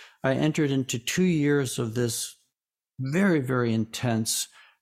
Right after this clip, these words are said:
profound collective healing that stretched through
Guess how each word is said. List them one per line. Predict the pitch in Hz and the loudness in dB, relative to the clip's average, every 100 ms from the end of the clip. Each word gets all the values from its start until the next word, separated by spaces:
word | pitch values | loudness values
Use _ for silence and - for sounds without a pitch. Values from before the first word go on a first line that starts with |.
| _ | _
profound | - 131 113 - 165 165 165 156 143 127 | -8 -6 -6 -4 0 2 2 2 0 -2
collective | - 127 117 - 117 - | -4 -2 -2 -2 -6 -2
healing | 113 113 113 110 | 2 2 2 0
that | 110 - | 0 -2
stretched | - - 160 - | 0 0 0 -2
through | - 147 131 123 | -4 0 2 2